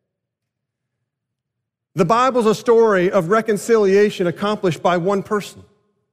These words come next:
And in Israel, in the Old Testament, that one person,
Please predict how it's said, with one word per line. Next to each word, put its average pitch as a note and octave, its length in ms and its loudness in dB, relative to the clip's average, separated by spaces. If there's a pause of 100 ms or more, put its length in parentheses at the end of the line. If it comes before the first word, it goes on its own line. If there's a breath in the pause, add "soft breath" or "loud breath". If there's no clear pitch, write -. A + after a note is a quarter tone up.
(1120)
And G#3 180 4
in F#3+ 120 2
Israel, F#3+ 880 0
in F#3 100 0
the F#3 100 2
Old G#3 220 2
Testament, D#3+ 680 -4
that G#3+ 220 0
one G#3+ 220 -2
person, F3+ 640 -4